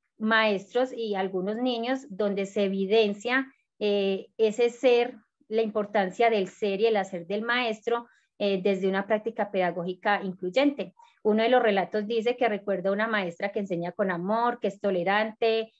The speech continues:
alegre, es comprensible. Otro de los relatos,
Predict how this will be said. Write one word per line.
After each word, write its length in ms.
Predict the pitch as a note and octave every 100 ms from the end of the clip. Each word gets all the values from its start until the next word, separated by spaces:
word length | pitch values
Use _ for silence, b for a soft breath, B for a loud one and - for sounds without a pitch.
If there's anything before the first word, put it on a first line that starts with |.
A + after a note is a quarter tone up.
| _
alegre, 520 | F#3 F#3+ G3+ G3+ A#3
es 120 | G#3+
comprensible. 880 | - G#3 A3+ A3+ C4+ A#3 G3+ A3 A3+ _ _ _ _ _ _ _
Otro 340 | - A3+ A3+ A#3
de 60 |
los 140 | B3 A#3
relatos, 720 | A3 G3+ F#3 - G#3+ A3 G#3+